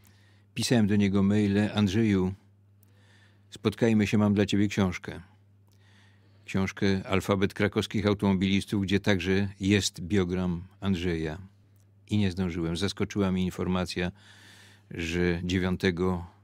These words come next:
w piątek zmarł Andrzej Borowiczka. Siedemdziesiąt dwa lata miał. Człowiek, do którego czuję wielką sympatię, wielki szacunek. Pamiętam, że niedawno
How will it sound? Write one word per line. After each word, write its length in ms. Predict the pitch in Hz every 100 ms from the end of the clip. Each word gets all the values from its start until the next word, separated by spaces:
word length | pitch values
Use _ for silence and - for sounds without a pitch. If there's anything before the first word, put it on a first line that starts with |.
| _ _
w 100 | -
piątek 540 | 104 90 82 87 - - - _ _ _ _ _ _ _ _ -
zmarł 500 | 92 90 80 82 82
Andrzej 300 | - 90 87
Borowiczka. 800 | 82 90 87 82 87 - - 85
Siedemdziesiąt 580 | 85 92 87 87 85 92 85
dwa 120 | 82
lata 300 | 85 87 90
miał. 400 | 90 90 90 87 - _ _ _ _ - _ _ _ _
Człowiek, 540 | - 123 110 107 104 - - - - - - -
do 140 | 90
którego 640 | 90 - 98 87 95 92 85
czuję 520 | - 101 92 90 87 101
wielką 440 | - 92 101 - 98
sympatię, 760 | - 92 98 95 - 92 87 -
wielki 340 | 90 92 -
szacunek. 640 | 95 90 - 101 95 98 - _ - - - - - -
Pamiętam, 1000 | 104 104 113 117 104 117 117 113 113 101 98 _ _ _ -
że 600 | 98 90 101 101 107 104 - _ _ -
niedawno 880 | 101 107 107 107 87 92 98 110